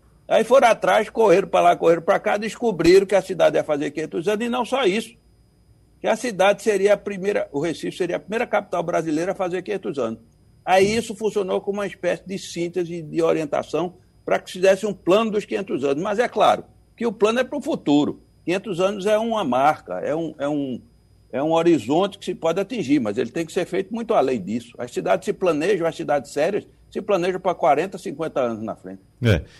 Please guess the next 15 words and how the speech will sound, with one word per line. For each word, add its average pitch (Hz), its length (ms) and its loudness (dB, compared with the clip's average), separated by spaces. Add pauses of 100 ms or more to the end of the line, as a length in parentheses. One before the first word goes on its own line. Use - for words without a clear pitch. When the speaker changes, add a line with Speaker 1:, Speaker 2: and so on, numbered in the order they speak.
(120)
Speaker 2:
Agora, 147 400 2
ah, 156 360 4
descobriram 208 540 0
assim 190 240 0
à 180 80 2
toa, 165 600 6
professor 110 400 0
Francisco 98 440 -2
Cunha, 80 340 -2 (400)
ah, 135 400 2
nu-, 156 460 -2
numa 196 220 6
conversa 160 880 4
informal, 135 640 4
praticamente, 139 680 0